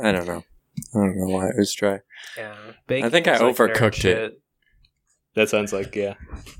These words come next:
Speaker 1: Uh, yeah. Baking is hard.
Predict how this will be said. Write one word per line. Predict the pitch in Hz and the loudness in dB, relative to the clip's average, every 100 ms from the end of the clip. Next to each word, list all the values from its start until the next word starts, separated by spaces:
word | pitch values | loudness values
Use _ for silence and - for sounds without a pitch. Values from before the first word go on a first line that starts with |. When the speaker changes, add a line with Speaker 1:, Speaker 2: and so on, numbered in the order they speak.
| - - - 127 | -14 -14 -8 0
Speaker 1:
Uh, | 117 117 117 113 110 - _ - | 2 4 4 4 0 -8 _ -2
yeah. | 98 87 85 92 | 2 4 4 2
Baking | 123 170 311 302 | 2 2 2 0
is | 175 | 0
hard. | 110 120 98 | 4 4 4